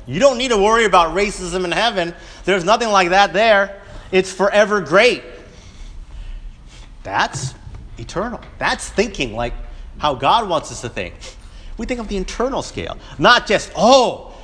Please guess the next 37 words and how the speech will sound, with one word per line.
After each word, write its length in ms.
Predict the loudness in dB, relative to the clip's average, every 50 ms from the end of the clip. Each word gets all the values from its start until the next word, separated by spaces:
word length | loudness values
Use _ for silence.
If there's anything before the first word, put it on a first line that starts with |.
| -18 -18 -16 -16 -10 -6
we 80 | -4 -2
need 80 | -2
to 60 | -2
fix 400 | -4 -8 -12 -14 -14 -12 -12 -12
this 220 | -10 -10 -10 -10 -8
now." 320 | -10 -10 -10 -10 -12 -14 -16 -18 -20 -20 -20 -20 -20 -20 -20 -20 -18 -8 -2
That's 280 | 2 2 2 2 2 2
why 380 | 4 4 6 6 4 0 -2 -4 -8 -14 -18 -18 -16 -10
we 100 | -6 -4
don't 160 | -4 -4 -4 -4
waste 320 | -4 -4 -6 -6 -6 -4
our 120 | -4 -4
times 500 | -4 -4 -4 -4 -4 -2 -4 -6 -8 -10
going 400 | -10 -8 -6 -4 -4 -4 -4 -6
on, 280 | -6 -6 -6 -6 -8 -10
you 120 | -12 -12
know, 120 | -12 -14 -14 -16
the 100 | -18 -16
church 340 | -10 -4 -2 -2 -2 -4 -6
doesn't 180 | -8 -6 -6
waste 240 | -6 -6 -6 -8 -8
its 120 | -10 -8 -4
time 300 | -2 0 0 0 -2 -6 -10 -16 -16 -16 -12 -8
going 180 | -4 -2 -2 -2
on 140 | -2 -4
political 520 | -6 -8 -6 -4 -4 -4 -4 -6 -6 -6 -6
rallies 680 | -4 -2 0 0 0 0 0 -2 -4 -4 -4 -6 -6
and 140 | -8 -12 -12
fighting 680 | -12 -8 -2 -2 0 0 0 -2 -4 -4 -4 -4 -4 -6
and 100 | -8 -8
elections 520 | -6 -4 -2 -2 -2 -4 -4 -6 -4 -4
and 80 | -2 -2
all 120 | -2 -2 -2
this 80 | -4
stuff 140 | -4 -4 -2
like 100 | -2 -2
that. 340 | -2 -2 -2 -4 -6 -8